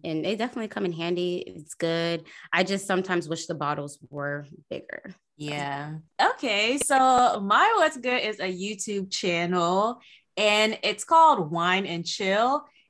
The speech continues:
Speaker 2: It's this lawyer who reacts to, like, pop culture cases. So when, uh, they had the Jessie Woo and Karen Civil,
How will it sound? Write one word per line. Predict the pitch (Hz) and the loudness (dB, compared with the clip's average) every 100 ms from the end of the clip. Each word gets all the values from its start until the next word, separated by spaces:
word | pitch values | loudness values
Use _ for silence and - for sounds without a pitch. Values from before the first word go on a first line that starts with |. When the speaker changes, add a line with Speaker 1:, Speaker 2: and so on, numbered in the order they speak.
| - | -4
Speaker 2:
It's | 208 - - | -2 -2 -4
this | - 240 240 | 2 4 4
lawyer | 185 175 196 202 180 170 180 | 0 2 4 4 2 2 -2
who | 175 220 202 190 185 180 180 _ _ - | -4 -4 0 2 4 2 -2 _ _ -4
reacts | 185 196 175 175 196 - - - - | -2 0 0 0 0 -2 -12 -12 -6
to, | 202 175 170 143 | -2 -2 -2 -6
like, | 165 - | -8 0
pop | 202 175 - | 2 2 2
culture | 185 185 175 | 0 0 -6
cases. | - 180 185 269 269 277 - | -4 -2 -2 0 0 0 0
So | 190 175 180 175 170 | 0 2 2 2 0
when, | 165 170 160 175 _ | -2 -4 -10 -14 _
uh, | 143 160 | 0 0
they | 147 160 | -2 0
had | 165 151 | 0 0
the | 156 156 | -2 -4
Jessie | 151 170 - 165 | -4 -6 -4 -2
Woo | 165 160 | -4 -6
and | 156 | -6
Karen | 170 156 156 | -6 -8 -4
Civil, | 240 220 214 202 208 202 | -2 -2 -2 -2 -2 -2